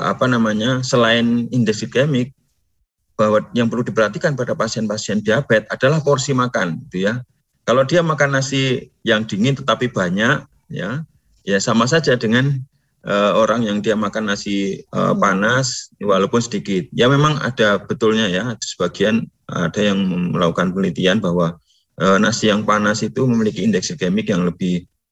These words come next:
Speaker 1: eh, tinggi dibandingkan dengan nasi yang dingin, gitu ya. Ya, jadi itu, eh, tapi yang diperhatikan ada dua, indeks glikemik dan porsi jumlahnya, jumlah ma-, eh, jumlah nasinya, itu ya.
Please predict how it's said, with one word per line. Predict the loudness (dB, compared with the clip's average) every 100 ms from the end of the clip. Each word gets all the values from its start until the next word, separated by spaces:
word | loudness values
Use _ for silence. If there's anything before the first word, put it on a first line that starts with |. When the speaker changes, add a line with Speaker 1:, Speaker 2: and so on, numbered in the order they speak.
| _ -4
Speaker 1:
eh, | 2 4 4
tinggi | 4 4 4 4 4 2 -4 -8
dibandingkan | -10 -2 2 2 4 2
dengan | 2 4 2
nasi | 0 -2 0
yang | 0 -2
dingin, | -2 0 2 0 -4 -8
gitu | -2
ya. | 0 0 -2 _ _ _ -6
Ya, | -2
jadi | -2 2 2
itu, | 2 0 0 -4 _ _ -2
eh, | 2 6 6 6 6 4 0 -10
tapi | -2 0 2 2
yang | 2 0 0
diperhatikan | 0 0 0
ada | 0
dua, | -2 -4 -2 -4 -10 -2
indeks | 2 2 0 -4
glikemik | 0 2 2 2
dan | 2 2 2
porsi | 2 0 0 0 0
jumlahnya, | 0 2 2 0 -6 -6 -10 _ _
jumlah | -4 0 0
ma-, | 0 -4
eh, | -4 -2 -2
jumlah | 0 2 2 0
nasinya, | 0 0 0 0 0 0 -6 _ _ _ -12
itu | -2 0
ya. | 0